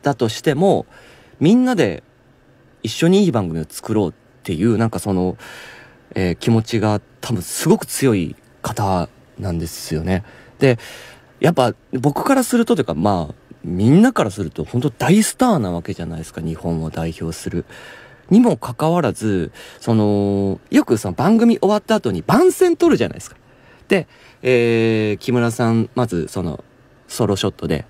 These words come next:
番宣撮って、「木村さんお疲れ様でした」と。で、続いて、えー、「大石撮ります」、「ティモンディさん撮ります」みたいな感じで、その、順番に撮っていく、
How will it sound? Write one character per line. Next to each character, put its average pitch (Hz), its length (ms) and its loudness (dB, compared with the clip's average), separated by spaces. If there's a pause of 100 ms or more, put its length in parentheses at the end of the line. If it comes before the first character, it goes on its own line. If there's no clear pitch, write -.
番 101 220 0
宣 92 200 -6
撮 92 120 -6
っ 85 40 -8
て、 80 240 -10
「木 - 120 -4
村 139 100 2
さ 139 80 -2
ん 123 60 2
お 120 80 2
疲 - 200 -2
れ 190 80 2
様 170 300 0
で 139 80 0
し 135 80 -8
た」 - 80 -12
と。 - 140 -16 (360)
で、 254 200 2 (400)
続 190 240 -2
い 214 40 0
て、 214 280 0 (160)
え 110 280 4
ー、 - 80 -4
「大 117 200 4
石 - 100 -8
撮 - 80 -4
り - 80 -4
ま - 60 -8
す」、 - 260 -6
「テ 123 60 0
ィ 117 40 4
モ 120 80 4
ン 107 80 2
デ 90 100 -4
ィ 80 40 -4
さ 82 160 -6
ん - 20 -8
撮 95 80 -6
り 92 100 -2
ま 87 100 0
す」 87 180 -2
み 82 60 0
た 87 80 -2
い 80 60 -2
な - 80 -8
感 87 180 -6
じ - 120 -8
で、 110 220 0 (180)
そ 113 140 0
の、 90 580 2
順 165 220 4
番 170 140 2
に 156 100 0
撮 - 80 -6
っ 82 60 -8
て 95 200 -2
い 92 80 -2
く、 - 120 -20